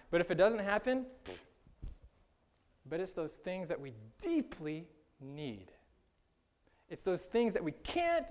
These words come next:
live without that we will ask, seek, and knock. And so it's not that God needs to be convinced that we need the Holy Spirit. <laughs> It's that we need to be ready to receive the Holy Spirit.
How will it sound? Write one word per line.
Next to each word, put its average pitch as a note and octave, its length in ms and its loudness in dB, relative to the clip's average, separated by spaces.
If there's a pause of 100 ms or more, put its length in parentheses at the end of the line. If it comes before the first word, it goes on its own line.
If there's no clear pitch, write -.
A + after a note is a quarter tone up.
(120)
live B3 420 2
without A3+ 760 2 (880)
that C#3+ 120 -4
we D3 100 -4
will C3 220 -4
ask, D#3 540 -12 (560)
seek, - 640 -12 (420)
and C3+ 140 -16
knock. C#3+ 260 -10 (1700)
And C#3 100 -12
so G3 120 4
it's F#3 80 0
not G#3+ 160 4
that F3+ 100 2
God F3 220 4
needs E3 140 -6
to D#3 80 -10
be C#3+ 80 -6
convinced C#3+ 680 -6 (240)
that C3+ 120 -2
we C#3 140 -2
need C3+ 160 -2
the B2 80 -2
Holy A2+ 240 -6
Spirit. G#2+ 480 -12
<laughs> - 40 -20 (840)
It's C3 160 -12
that C3 180 0
we D3+ 160 -4
need C3+ 220 -8
to B2 100 -10
be A2+ 300 -10 (240)
ready A#2 480 -4 (640)
to A#2+ 80 -10
receive A#2 440 -8
the G#2+ 80 -8
Holy G2 280 -10
Spirit. - 400 -18